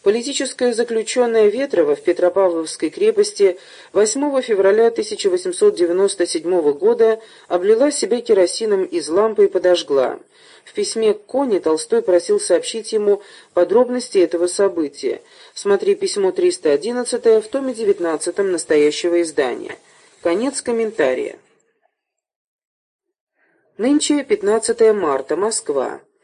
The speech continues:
Недурно прожил. Вижу конец в статье об искусстве.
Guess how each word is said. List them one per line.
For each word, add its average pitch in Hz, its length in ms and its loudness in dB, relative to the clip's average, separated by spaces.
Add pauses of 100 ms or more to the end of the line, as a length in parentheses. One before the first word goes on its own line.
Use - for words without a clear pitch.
(360)
Недурно 208 560 0
прожил. 143 560 0 (320)
Вижу 277 320 0
конец 202 520 -2
в - 60 -12
статье 180 440 0
об 175 120 0
искусстве. 139 680 -8